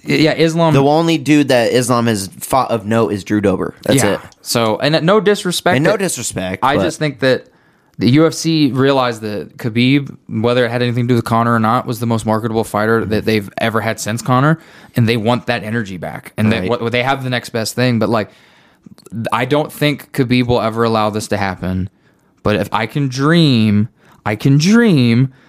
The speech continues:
Speaker 1: that fucking they cla-, he claimed in an interview that he would unretire if a, if a contender enticed him. And if Oliveira fucks up Makhachev,
Speaker 2: Takes his boy out.
Speaker 1: his, yeah, his boy,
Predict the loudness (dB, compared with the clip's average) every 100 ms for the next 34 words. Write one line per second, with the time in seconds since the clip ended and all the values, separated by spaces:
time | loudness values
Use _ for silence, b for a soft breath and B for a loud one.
0 | b -4 0 0 -2 -6 b b b -4
1 | -2 0 0 2 2 0 -2 -4 -2 -2
2 | 0 2 2 2 2 4 2 2 2 0
3 | 0 2 2 2 0 0 0 0 0 0
4 | 2 2 2 -2 -4 -4 -4 -4 -8 -4
5 | -2 -4 -6 -2 -2 2 2 2 2 0
6 | -2 -4 -4 -4 -6 -6 B B B -2
7 | 0 0 0 2 2 0 0 2 2 0
8 | -4 _ _ _ -18 -4 -2 -2 -4 -4
9 | -2 -2 -4 -2 -2 -2 -6 -2 -2 0
10 | -2 0 0 2 2 2 0 -2 -2 -4
11 | -6 0 2 2 0